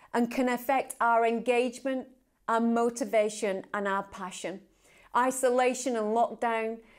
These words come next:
can leave us feeling vulnerable. And I just want to say to you as I close, to all of you at this brilliant church, is come out the other side of this lockdown period and out of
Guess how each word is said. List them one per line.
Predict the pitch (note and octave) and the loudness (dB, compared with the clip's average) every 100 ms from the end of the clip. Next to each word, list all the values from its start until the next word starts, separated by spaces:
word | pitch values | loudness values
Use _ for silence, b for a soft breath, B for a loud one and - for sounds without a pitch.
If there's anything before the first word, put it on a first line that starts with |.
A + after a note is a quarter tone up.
| B | B
can | - C4+ B3+ | 2 4 4
leave | C#4 C#4+ B3+ | 4 2 0
us | C#4 - | -2 -4
feeling | - A#3 A#3 A#3 A#3 - G3+ | -4 -2 -2 -2 -6 -10 -10
vulnerable. | G3 G#3 G#3 G3+ G3 F#3+ G#3 - _ _ _ _ _ _ _ - A#3 | 0 0 2 -2 0 -2 -4 -14 _ _ _ _ _ _ _ -10 -2
And | A#3+ | -2
I | C4 | 0
just | D4 D4 | -2 0
want | D#4 | 0
to | B3+ | 2
say | C4+ A3+ | 0 0
to | A3+ A3+ | -2 -2
you | G#3 | 0
as | G#3 G#3 | 0 0
I | G3 | -4
close, | G3 A3 G3 G3 G3 b b - | -2 0 2 0 -4 b b -4
to | B3+ A#3 | 2 6
all | A#3 A#3+ A3+ | 6 6 2
of | G3 | 0
you | G3+ G3 F#3 - | 0 2 0 -2
at | G#3 - F#3 | -2 -2 -2
this | G#3+ - | -2 -4
brilliant | F#3 F#3 G3 A3+ G#3 G3+ G3 - | -12 -4 2 4 2 -2 -6 -10
church, | A3+ F#3+ F#3 F#3 - - b b b b b | -4 -2 -4 -6 -14 -20 b b b b b
is | - - | -4 -4
come | - - C#4 D4 E4 - | -6 -6 -2 -2 -2 -2
out | B3 A3+ - | -2 0 -2
the | G#3 A3 | -2 -2
other | G#3+ | -2
side | A3+ - A3 G#3 G#3 G3+ - | -4 -2 0 0 0 -2 -2
of | G3+ F#3 | -2 -2
this | G3 - | -8 -4
lockdown | G#3 G#3+ F#3+ A3 G#3+ G3+ G#3 | 0 0 0 -4 -4 -4 -8
period | A3+ G#3 G3+ G3 G3 G3 B B B | -6 -2 0 0 -2 -4 B B B
and | G#3+ G#3+ | -6 0
out | A3 G#3+ | 0 2
of | G3 G3+ | 0 -2